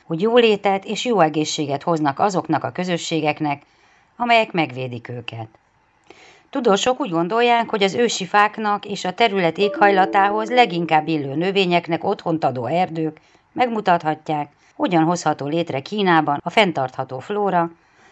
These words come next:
továbbá visszaszoríthatják a nem őshonos erdőket és a monokulturális növénytermesztést.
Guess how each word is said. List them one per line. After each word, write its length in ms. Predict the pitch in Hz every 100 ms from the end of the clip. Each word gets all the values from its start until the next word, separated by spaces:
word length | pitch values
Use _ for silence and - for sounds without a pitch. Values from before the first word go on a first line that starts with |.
| _ _
továbbá 480 | 320 185 175 175 214
visszaszoríthatják 1080 | 247 - 160 - 156 156 170 170 208 208
a 40 | 233
nem 240 | 240 220
őshonos 560 | 190 175 - 165 160 151
erdőket 680 | 180 202 196 175 170 160 156 _ _
és 340 | 262 294 294
a 80 | -
monokulturális 920 | 269 185 151 - 165 160 156 143 139
növénytermesztést. 1040 | - 131 120 117 117 113 110 - 110 104